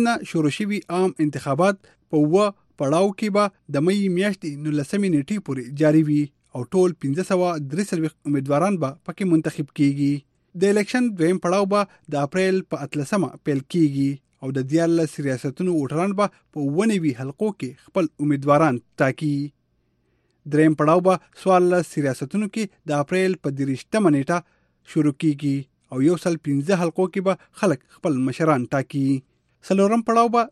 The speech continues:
د روانې میاشتې په نهشتمه شروع شي چې پکې به یو اویا غړي به د نهو ریاستونو نه منتخب کولی شي. د مۍ په شپږمه به پنځم پړاو شروع شي او اووه ریاستونو کې به خلک یو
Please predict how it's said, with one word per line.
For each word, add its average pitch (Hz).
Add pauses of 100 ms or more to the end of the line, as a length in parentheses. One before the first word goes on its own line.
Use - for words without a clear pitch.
(120)
د 151
روانې 190 (160)
میاشتې 180
په 147
نهشتمه 135 (200)
شروع 151
شي 143 (380)
چې -
پکې 170
به 185 (360)
یو 214 (120)
اویا 151 (120)
غړي 208
به 202 (300)
د 147
نهو 190
ریاستونو 143
نه 131 (220)
منتخب 170 (140)
کولی 156
شي. 151 (680)
د 151
مۍ 220 (160)
په 160
شپږمه 190
به 202 (280)
پنځم 160
پړاو 147
شروع 143 (120)
شي 143 (400)
او 131
اووه 143
ریاستونو 175
کې 180
به 170
خلک 208 (480)
یو 214